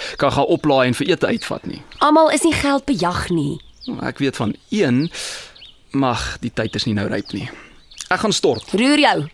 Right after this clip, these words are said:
Speaker 2: Ek ruik die toast. Jou lift kom oor, mm, twintig minute.
Speaker 1: Uh, nie vandag nie. Ek sal ma vra om my af te laai.
Speaker 2: Sy moet al amper ry.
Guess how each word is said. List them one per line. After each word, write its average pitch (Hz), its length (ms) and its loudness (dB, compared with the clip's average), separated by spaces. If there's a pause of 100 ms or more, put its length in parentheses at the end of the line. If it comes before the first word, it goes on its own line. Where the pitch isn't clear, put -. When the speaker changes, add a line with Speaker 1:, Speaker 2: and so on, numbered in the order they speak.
(140)
Speaker 2:
Ek 214 160 -2
ruik 214 220 4
die - 100 -4
toast. 180 320 0
Jou 190 80 4
lift 196 300 2
kom 240 260 0
oor, 214 320 0 (240)
mm, - 240 -2 (140)
twintig 240 260 0
minute. 160 400 0
Speaker 1:
Uh, 156 160 -2
nie 175 160 0
vandag 180 400 2
nie. 123 140 -2 (580)
Ek 190 180 -2
sal 233 220 0
ma 180 160 4
vra 226 220 2
om 214 40 2
my 202 140 2
af 156 100 -2
te 156 120 -4
laai. 107 200 -6
Speaker 2:
Sy 311 220 4
moet 440 160 4
al 427 80 4
amper 392 240 2
ry. 262 380 2